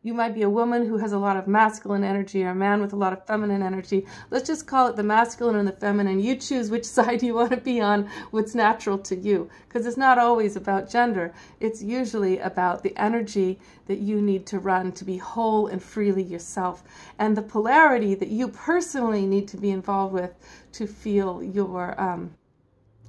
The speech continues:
your, your energy ignited, your energy fed. Now, some people are right in the middle. They're really feminine, masculine, balanced, and they usually need to be with energies around them that are also balanced.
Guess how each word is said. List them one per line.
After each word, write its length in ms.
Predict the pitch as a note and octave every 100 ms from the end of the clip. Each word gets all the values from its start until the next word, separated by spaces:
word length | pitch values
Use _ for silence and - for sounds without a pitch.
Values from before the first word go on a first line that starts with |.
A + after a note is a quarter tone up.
| - -
your, 160 | G3+
your 240 | F#3+ G3+ G3+
energy 460 | G3+ A3 G#3 G3+ G3
ignited, 540 | F#3 A3 B3+ G#3 G3+
your 80 | G3+
energy 360 | G#3 G3+ G3+ F3+
fed. 460 | - C#4+ A3+ - - -
Now, 100 | A#3
some 300 | B3+ E4 F#4
people 280 | G4+ G4 D#4+
are 180 | B3+ A3+
right 200 | B3+ C#4
in 60 | C#4
the 60 |
middle. 280 | C#4 C#4 G#3+
They're 160 | F#3+ G3
really 360 | A3 B3+ C4+
feminine, 480 | C4+ A#3+ A#3+ A#3+ A3
masculine, 480 | G#3 G#3+ - G3+ F#3+
balanced, 560 | F#3+ F#3+ A3 A3 - - - -
and 160 | - A3+
they 100 | B3+
usually 380 | C4 C4 B3 A3+
need 240 | A#3 A3+
to 80 | G3+
be 220 | A3 A3+
with 240 | G#3 G3+ - - - -
energies 500 | G#3 A3 G#3 G#3 F#3+
around 320 | G3+ G3+ G#3
them 140 | F#3+
that 100 | F3+
are 120 | F#3
also 300 | F#3 G3 -
balanced. 680 | F#3+ F#3+ F#3+ G#3 A#3 - -